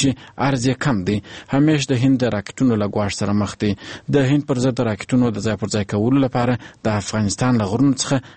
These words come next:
ګټه اخیستل او دلته د یو لاسپوڅي دولت رامنځته کول، دا یو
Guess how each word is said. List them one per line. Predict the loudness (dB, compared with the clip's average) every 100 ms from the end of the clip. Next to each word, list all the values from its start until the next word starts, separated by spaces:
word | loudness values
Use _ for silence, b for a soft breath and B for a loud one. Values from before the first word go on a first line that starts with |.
| -4
ګټه | -2 -2
اخیستل | -4 -4 0 0 0 B B
او | -2
دلته | 0 0 0 2
د | 2
یو | 2 0
لاسپوڅي | -2 -2 0 0 0 0
دولت | 0 0 0
رامنځته | 0 0 -4 -2
کول، | 0 2 0 B B -6 -2
دا |
یو | 0